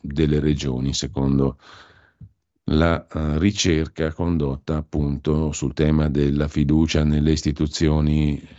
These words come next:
locali, eh, nei comuni e nelle regioni, eccetera, eh, compiuta da Ilvo Diamanti. Il duemilaventiquattro appunto è un anno elettorale importante, eh, per le elezioni amministrative.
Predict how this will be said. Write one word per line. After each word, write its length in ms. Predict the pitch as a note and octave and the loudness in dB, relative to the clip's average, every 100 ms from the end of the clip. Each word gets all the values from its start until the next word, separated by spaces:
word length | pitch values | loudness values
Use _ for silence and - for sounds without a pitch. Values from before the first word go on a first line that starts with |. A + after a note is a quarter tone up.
| _ | _
locali, 840 | C#2 D2 - F#2+ E2 E2+ E2 E2+ E2+ - | -6 -4 0 0 2 0 0 0 -2 -4
eh, 280 | E2+ E2 D#2+ | -2 0 0
nei 580 | D#2 E2 D#2+ D#2 D#2+ | 2 2 2 2 0
comuni 580 | D2+ D#2+ D#2+ E2 E2+ E2+ | 0 0 4 4 4 4
e 40 | D#2 | 2
nelle 240 | D2+ C#2+ | 0 -2
regioni, 460 | D2 D2 D#2 D2 F2 | -2 -2 -2 0 0
eccetera, 600 | G#2 D2 C#2+ D#2 D2+ D#2+ | 0 -2 0 -2 -2 -4
eh, 300 | - D2+ D2 | -6 -6 0
compiuta 440 | G#2 F#2 D2+ D#2 | 0 0 0 0
da 120 | C#2 | 0
Ilvo 560 | C#2+ C#2 C2 C2 C2+ C2+ | 0 -2 -2 -4 -4 -4
Diamanti. 640 | C2+ C#2 C2 A1 A#1+ B1 D2 | -4 -4 -4 -4 -8 -2 0
Il 200 | C#2+ C2+ | 2 0
duemilaventiquattro 1000 | C#2+ D2+ D#2 D2 C#2+ - D#2+ F2+ - D2 | 0 2 2 2 0 -2 0 0 0 -6
appunto 340 | - D#2 C#2+ | -4 -6 -4
è 20 | |
un 100 | C#2 | -4
anno 240 | D2 D2 C#2 | -4 -4 -2
elettorale 600 | C2+ C2+ C#2+ C#2 C#2 C2 | -4 -4 -4 -2 -2 -4
importante, 1300 | B1 - A#1+ - D#2+ - D#2+ C2+ C2+ D2 A2 G#2 F#2 - - - - - | -6 -10 -12 -4 -4 0 -2 0 -2 0 0 0 -6 -18 -20 -20 -20 -6
eh, 240 | C#2+ C2 - - - | -4 -4 -8 -20 -20
per 140 | - C2 | -8 -4
le 160 | B1 | -2
elezioni 720 | B1 C2+ - D#2+ D2+ D2 D2 - | 0 -2 2 2 4 2 0 -2
amministrative. 1000 | C#2 C#2 C2+ C2+ D2+ F2+ E2 D2 G#2+ | -2 0 0 -2 -4 -2 0 2 0